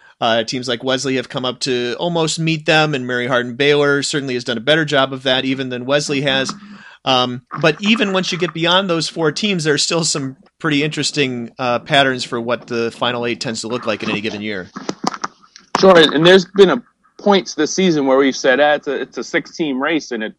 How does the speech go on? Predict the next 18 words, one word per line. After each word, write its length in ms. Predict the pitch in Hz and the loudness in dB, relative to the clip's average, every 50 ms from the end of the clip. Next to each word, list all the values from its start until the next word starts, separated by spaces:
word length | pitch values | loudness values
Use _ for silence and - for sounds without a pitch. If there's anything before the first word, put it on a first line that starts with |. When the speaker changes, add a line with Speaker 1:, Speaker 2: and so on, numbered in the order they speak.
| - 113 | -12 -10
Speaker 2:
and 120 | 117 110 | -8 -2
all 180 | 104 120 131 135 | 0 0 0 0
six 240 | - 151 - - - | 0 -4 -6 -6 -4
of 60 | 139 | -4
those 180 | 127 123 117 | -4 -4 -6
teams 420 | - - 151 139 131 123 120 113 - - - - - _ _ - | -6 -4 -4 -2 -2 -2 -4 -6 -8 -14 -20 -20 -20 _ _ -2
are 100 | 120 123 | -2 -2
still, 300 | - - - 143 135 131 - - | 0 2 4 4 4 4 0 -4
still 320 | - - - 147 135 139 | -6 0 2 2 4 4
in 100 | 147 165 | 2 2
it, 120 | 156 - | 0 -2
along 280 | - 123 131 127 123 123 | -2 -2 0 0 0 0
with 140 | 123 120 - | -2 -4 -4
Wesley 580 | 113 123 139 139 - - - 135 135 127 123 - _ _ _ _ - | 0 0 2 2 0 -2 -4 -4 -2 -4 -4 -6 _ _ _ _ -10
and 120 | - 123 127 | -8 -4 -4
along 380 | 120 123 123 123 123 123 120 | -2 0 2 2 2 2 0
with, 240 | 120 120 113 _ - | -2 -4 -6 _ -2
um, 460 | 123 120 117 113 110 101 95 95 95 | 0 2 2 2 2 0 -4 -10 -14